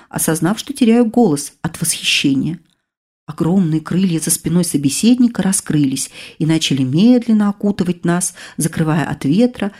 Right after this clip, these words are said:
да и от всего остального тоже. Мне и в голову не приходило, что они такие гибкие. Глядя на покрытые перьями великолепие, я чувствовала себя погружённой в пушистый белый кокон,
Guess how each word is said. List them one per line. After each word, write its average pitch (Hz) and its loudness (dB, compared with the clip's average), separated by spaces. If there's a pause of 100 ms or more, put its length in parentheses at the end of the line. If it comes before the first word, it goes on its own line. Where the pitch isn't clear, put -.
(140)
да 202 0
и 269 4
от - -2
всего 156 -2
остального 156 0
тоже. 147 -4 (500)
Мне 165 2
и - 4
в 214 0
голову 175 2
не 151 0
приходило, 160 2 (200)
что - 0
они 175 4
такие 185 -2 (280)
гибкие. - -8 (500)
Глядя 180 -2
на 160 2
покрытые 165 -2
перьями 151 0
великолепие, 156 0 (240)
я 147 -2
чувствовала 226 2
себя 202 0
погружённой 180 0
в 175 -10
пушистый 277 0
белый 190 2
кокон, 170 -4